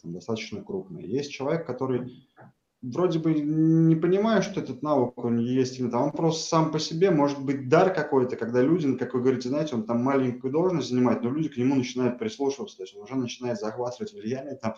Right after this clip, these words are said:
сначала в своём отделе, потом в других. И,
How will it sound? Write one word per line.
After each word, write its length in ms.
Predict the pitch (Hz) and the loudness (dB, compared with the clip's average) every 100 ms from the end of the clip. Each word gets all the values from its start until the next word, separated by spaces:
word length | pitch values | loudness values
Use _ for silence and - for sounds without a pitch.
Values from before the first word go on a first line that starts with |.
| - 160 - | -10 -18 -14
сначала 400 | 113 143 143 123 | -4 0 2 0
в 40 | |
своём 380 | - 117 123 110 | 2 4 4 4
отделе, 440 | 98 - 120 117 | 0 -2 0 0
потом 400 | - 98 135 131 | 0 -6 -4 -4
в 40 | 110 | -4
других. 420 | 110 107 110 95 - - - _ _ | -6 0 0 -2 -10 -20 -20 _ _
И, 500 | 110 113 120 120 120 | -4 0 0 -2 -10